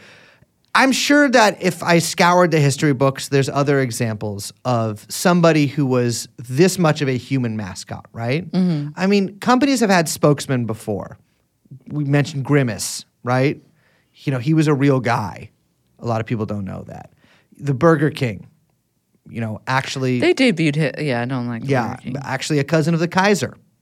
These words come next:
Speaker 1: pretty close to him. Um, but Jared Fogle was, is one of the few examples that you can actually get who is not only not a fictional character, but a real guy who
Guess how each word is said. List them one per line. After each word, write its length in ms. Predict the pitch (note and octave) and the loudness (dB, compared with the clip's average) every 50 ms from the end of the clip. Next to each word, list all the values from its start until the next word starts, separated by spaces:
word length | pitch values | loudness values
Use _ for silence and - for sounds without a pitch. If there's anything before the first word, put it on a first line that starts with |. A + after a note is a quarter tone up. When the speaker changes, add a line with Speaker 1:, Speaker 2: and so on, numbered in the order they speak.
| _ _ _ _ _ _ | _ _ _ _ _ _
Speaker 1:
pretty 160 | - B2+ B2 | -8 -8 -6
close 280 | A#2 - C3 B2+ A#2 - | -2 0 0 0 0 -2
to 80 | - A2 | -4 -8
him. 260 | G#2+ G#2 - - - _ _ _ _ _ _ _ _ _ - | -10 -10 -12 -14 -20 _ _ _ _ _ _ _ _ _ 0
Um, 420 | D3 D#3+ E3 D3+ C#3+ C3+ - - - | 2 4 4 4 2 0 -2 -8 -12
but 480 | D3+ - G3+ G3+ G3 F#3 E3 - - - _ _ _ _ _ _ _ _ - | -4 2 4 6 6 6 4 2 -2 -10 _ _ _ _ _ _ _ _ -6
Jared 420 | C#3+ B2+ F3+ A3+ C#4 D4+ D#4 C#4+ | 0 4 6 6 6 6 4 2
Fogle 380 | - - A#3+ A3+ A3 G3+ G#3 F3+ | 2 4 4 4 6 4 4 4
was, 200 | E3+ E3 D3 D#3+ | 4 4 2 2
is 180 | - F#3+ E3 C#3+ | 2 0 2 4
one 120 | F3 A3+ A#3 | 4 4 4
of 40 | A#3 | 4
the 80 | G3 | 2
few 220 | - - A#3 B3 B3+ | 2 4 4 4 4
examples 400 | G#3+ F#3 G3+ G#3 G3+ F#3+ F3+ D3+ | 4 4 4 4 4 4 2 2
that 120 | E3+ D3 | 0 0
you 60 | D#3 | 0
can 120 | C3+ E3+ D#3 | 0 -2 0
actually 340 | D3 E3 F3 - - F3+ | 0 0 0 0 0 0
get 160 | D3 E3 D3+ C#3 | 2 2 2 4
who 80 | D3+ | 4
is 100 | D3 C3+ | 4 4
not 140 | D#3 F#3+ G3+ | 4 4 4
only 140 | A#3 A3 F3 | 6 4 4
not 220 | D#3+ E3 E3+ F#3 | 4 4 4 4
a 60 | F3+ | 4
fictional 320 | E3 - E3+ E3 - D#3 C#3 | 4 2 0 0 0 -2 -2
character, 520 | - - C3 B2+ C3+ C3+ - F#3 F3 G3 - - - _ _ - | 0 0 0 0 0 -2 -2 -4 -4 -4 -6 -10 -18 _ _ 2
but 140 | F#3 F3+ F3+ | 2 4 6
a 120 | F3 F3+ | 6 4
real 460 | D#3 C#3 D3 F#3+ A3 C4 C4 A#3+ G3+ | 6 6 6 8 8 8 6 6 4
guy 720 | C3 - - E3+ D3+ D#3 D#3+ C3+ - - - - - - _ _ _ _ _ _ | 2 0 2 2 4 4 4 2 0 -4 -6 -14 -16 -20 _ _ _ _ _ _
who 560 | - - G3 F#3 F3 D#3+ D#3 D#3 D3+ - | 2 4 6 8 8 8 6 4 2 0